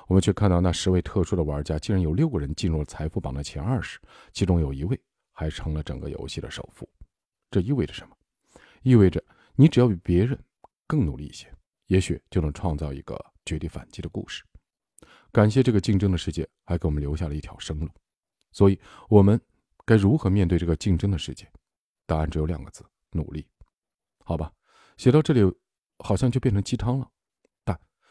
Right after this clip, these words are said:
你真的以为我今天说的是努力吗？其实不是，努力并不是重点，而且要做到努力也不难，谁没努力过呢？可为什么还有那么多人离成功如此遥远？因为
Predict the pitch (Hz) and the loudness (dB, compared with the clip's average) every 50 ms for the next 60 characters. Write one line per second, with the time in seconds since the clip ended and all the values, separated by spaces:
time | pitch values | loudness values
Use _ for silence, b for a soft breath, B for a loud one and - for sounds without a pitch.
0 | _ _ - 117 113 - - 185 175 185 185 170 143 - - _ _ _ _ - | _ _ -2 -2 -2 0 0 0 0 2 0 -2 -4 -6 -8 _ _ _ _ 0
1 | 107 101 101 123 113 87 - - 110 123 117 - 139 135 123 120 139 127 123 85 | 2 4 4 4 2 2 0 0 0 -2 0 0 0 0 0 0 -2 -2 -2 -2
2 | 69 65 110 131 123 110 107 - _ _ _ _ _ _ _ _ _ - - - | -2 -2 -2 -2 -2 -2 -4 -6 _ _ _ _ _ _ _ _ _ -14 -12 -12
3 | 80 - - - - - - - _ _ _ _ _ _ B B B B B - | -10 -12 -14 -16 -16 -16 -18 -18 _ _ _ _ _ _ B B B B B 4
4 | 95 107 117 113 104 - 123 110 101 90 90 104 92 - 90 78 73 - - - | 6 8 8 8 6 6 4 4 4 4 2 2 2 2 0 0 -2 -4 -8 -12
5 | B B B B B - 92 98 87 95 87 87 - - 143 110 - 95 87 80 | B B B B B 0 2 2 4 2 0 0 2 0 0 0 0 0 0 0
6 | 76 85 87 78 71 - - 123 123 - - _ _ _ _ _ _ _ _ - | 0 -2 -2 -4 -4 -4 -4 -4 -4 -6 -10 _ _ _ _ _ _ _ _ -12
7 | - - - 87 120 156 160 117 90 82 69 62 65 69 - - - - - _ | -6 -4 -2 -2 0 0 0 2 0 -2 -4 -6 -10 -16 -18 -20 -20 -20 -20 _
8 | _ _ _ _ _ _ _ - - 131 139 202 185 143 - 120 117 - 131 135 | _ _ _ _ _ _ _ 2 2 2 4 2 0 0 -2 -4 -2 2 2 4
9 | 147 180 196 190 139 - - 104 95 101 107 110 - 92 95 - - 87 95 95 | 4 4 4 4 2 2 2 2 4 2 2 0 -2 -4 -4 -4 -4 -4 -2 0
10 | 95 95 98 98 85 82 82 113 - - - - - - - - - - - _ | 0 0 0 0 0 0 0 -2 -2 -6 -8 -14 -16 -16 -16 -16 -18 -20 -20 _
11 | - - _ _ _ _ _ _ _ b b b b b b b b b b b | -20 -20 _ _ _ _ _ _ _ b b b b b b b b b b b
12 | - 92 90 85 78 71 73 | 2 4 4 4 2 0 -4